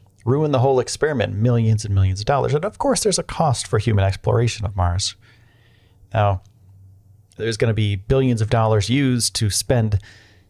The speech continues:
or to, uh, send humans to the surface of the red planet, but the science that we get out of it is immeasurable. We would be able to, like I said before, pick a spot. If that doesn't work, pick another spot. If that one doesn't work,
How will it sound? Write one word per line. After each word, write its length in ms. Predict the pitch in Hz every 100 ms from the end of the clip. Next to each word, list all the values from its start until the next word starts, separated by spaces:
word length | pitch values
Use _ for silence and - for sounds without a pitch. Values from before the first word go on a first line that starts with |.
| - - _ -
or 140 | 120
to, 300 | 110 - 98
uh, 160 | 98 92
send 340 | - - 117
humans 600 | 98 - 123 107 98 98
to 120 | - 107
the 80 |
surface 340 | 92 107 98 98
of 60 |
the 100 | 98
red 220 | 95 98 -
planet, 400 | 135 151 185 - _ _ _ - _ - -
but 240 | 139 165 - -
the 100 | 120
science 440 | 107 - 135 151 -
that 100 | 165
we 80 | 143
get 180 | 156
out 180 | 135 139
of 120 | 120
it 180 | 95 90 - _ _ -
is 180 | 104 113
immeasurable. 560 | 107 110 92 92 92 - _ _ _ _ _ _ _ _ _ _ _ -
We 240 | 107 113
would 200 | 110 113
be 120 | 113
able 160 | 107 113
to, 240 | - 107 - - -
like 180 | 113 104
I 40 |
said 180 | 101 104
before, 400 | 110 - 180 101 - - - -
pick 160 | -
a 60 | -
spot. 440 | - 110 98 - _ _ _ _ _ _
If 120 | 107
that 160 | 113 107
doesn't 240 | 113 120
work, 300 | 110 143 - - _ -
pick 160 | 107 135
another 220 | 175 131
spot. 360 | - - - - - _
If 100 | 113
that 140 | 101 98
one 100 | 104
doesn't 240 | 110 120
work, 220 | 143 160